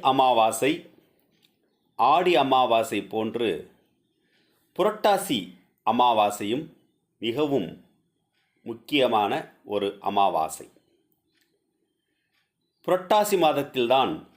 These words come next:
நம்முடைய முன்னோர்கள் நம் வீட்டிற்கு வருவார்கள். அந்த மாதத்தில் வரக்கூடிய அமாவாசை தினத்தன்று நம்முடைய முன்னோர்களுக்கு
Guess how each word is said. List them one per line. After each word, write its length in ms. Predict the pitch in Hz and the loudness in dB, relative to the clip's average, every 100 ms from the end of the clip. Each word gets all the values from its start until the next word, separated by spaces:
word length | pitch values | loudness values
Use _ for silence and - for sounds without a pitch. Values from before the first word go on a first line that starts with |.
| _ _ _ _ _ - | _ _ _ _ _ -8
நம்முடைய 480 | 117 127 123 113 104 | -4 0 0 2 2
முன்னோர்கள் 560 | 127 160 147 113 87 78 - _ _ _ | 2 2 2 0 -4 -6 -16 _ _ _
நம் 240 | 101 107 92 92 _ _ _ _ _ _ 110 | -6 -6 -6 -12 _ _ _ _ _ _ -12
வீட்டிற்கு 760 | 113 156 156 139 107 - 95 73 - - | -4 -4 -2 -6 -6 -10 -8 -8 -12 -4
வருவார்கள். 580 | 104 101 92 - - - _ _ _ _ _ _ _ _ _ _ _ _ _ _ _ _ _ _ _ _ _ _ _ _ - | -2 2 0 0 -10 -20 _ _ _ _ _ _ _ _ _ _ _ _ _ _ _ _ _ _ _ _ _ _ _ _ -2
அந்த 220 | 143 151 | 0 0
மாதத்தில் 640 | 131 143 170 175 - 139 85 - _ _ _ _ _ _ _ | 2 2 0 -4 -2 -2 -2 -10 _ _ _ _ _ _ _
வரக்கூடிய 640 | 101 131 131 - 135 120 110 92 - - _ _ - | 0 2 2 -2 -4 0 2 2 0 -12 _ _ -4
அமாவாசை 640 | 104 131 156 135 120 120 98 | 0 2 2 2 0 -4 -6
தினத்தன்று 600 | 98 98 - 95 95 - - _ _ _ _ _ _ _ _ _ _ _ _ _ | -8 -8 -10 -10 -10 -14 -18 _ _ _ _ _ _ _ _ _ _ _ _ _
நம்முடைய 800 | - 123 151 139 113 98 85 - - | -4 -2 0 0 2 2 0 -8 -8
முன்னோர்களுக்கு 840 | 127 180 185 - 123 113 - 95 | -2 2 2 2 0 -2 -6 -10